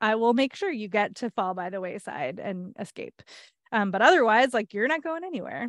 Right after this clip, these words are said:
And I will punish you if you try to escape on your own, and you will be sad about it."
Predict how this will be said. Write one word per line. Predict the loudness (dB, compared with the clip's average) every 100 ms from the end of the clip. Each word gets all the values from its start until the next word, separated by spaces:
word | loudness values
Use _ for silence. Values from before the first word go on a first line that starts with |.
| -8
And | -6 -2
I | 0 0
will | 0
punish | 2 0 0
you | -4
if | -6
you | -8
try | -8
to | -8
escape | -10 -12
on | -12 -16
your | -14
own, | -12 -12 -12
and | -12
you | -10
will | -8 -8
be | -8
sad | -8 -8 -10
about | -12 -12
it." | -14